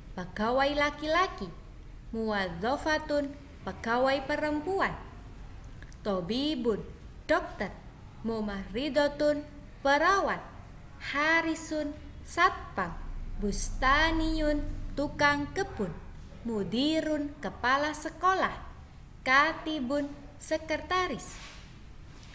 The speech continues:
Alhamdulillahirobbilalamin, pelajaran hari ini kita setelah selesai,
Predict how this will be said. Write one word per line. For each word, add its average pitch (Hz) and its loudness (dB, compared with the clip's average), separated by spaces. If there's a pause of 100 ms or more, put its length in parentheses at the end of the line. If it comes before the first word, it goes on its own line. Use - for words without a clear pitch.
(320)
Alhamdulillahirobbilalamin, 202 -2
pelajaran 208 -2
hari 190 -6
ini 214 -4
kita 196 -8 (420)
setelah 190 -2
selesai, 214 -2